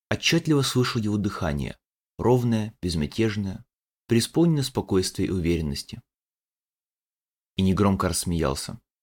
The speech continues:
«Опять старый Фэн шалит», прозвучал низкий,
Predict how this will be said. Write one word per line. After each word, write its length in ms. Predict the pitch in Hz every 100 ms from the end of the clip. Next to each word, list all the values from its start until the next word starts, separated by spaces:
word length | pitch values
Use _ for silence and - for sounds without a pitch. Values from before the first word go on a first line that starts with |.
| _ _ _ _ _ _ _ _ _ _ _
«Опять 420 | 90 82 117 120
старый 400 | - - 80 82
Фэн 340 | 80 - 82 80
шалит», 580 | - 82 78 76 - - _ _ _ _ _ _
прозвучал 540 | - 90 85 85 92 82
низкий, 520 | 101 113 - 110 98